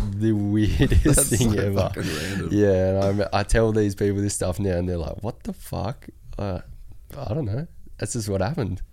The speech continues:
Speaker 1: So, yeah, there was some real weird shit going on. So I can't even remember all of it. So imagine
Speaker 2: Yeah.
Speaker 1: it'd be pretty loose, but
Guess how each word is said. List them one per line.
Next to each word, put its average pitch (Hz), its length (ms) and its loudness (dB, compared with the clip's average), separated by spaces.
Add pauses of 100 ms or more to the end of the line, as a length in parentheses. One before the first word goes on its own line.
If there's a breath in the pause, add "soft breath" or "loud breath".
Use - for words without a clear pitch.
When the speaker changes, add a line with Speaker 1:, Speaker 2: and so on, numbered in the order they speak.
(540 loud breath)
Speaker 1:
So, 92 300 -2
yeah, 92 180 0
there 95 140 0
was 113 120 -2
some 85 420 -4 (180)
real 90 360 0
weird 82 300 -4
shit - 180 -10
going 80 280 -4
on. 95 260 -6
So - 300 -6 (100)
I 98 120 -4
can't 87 160 -4
even 82 180 -4
remember 85 260 -2
all 87 380 -2
of - 60 -6
it. - 100 -8 (140)
So 95 160 -4
imagine 85 560 -4 (400 loud breath)
Speaker 2:
Yeah. 92 400 -2
Speaker 1:
it'd 95 120 -4
be 98 120 -2
pretty 92 240 -2
loose, 90 320 -4
but - 360 -8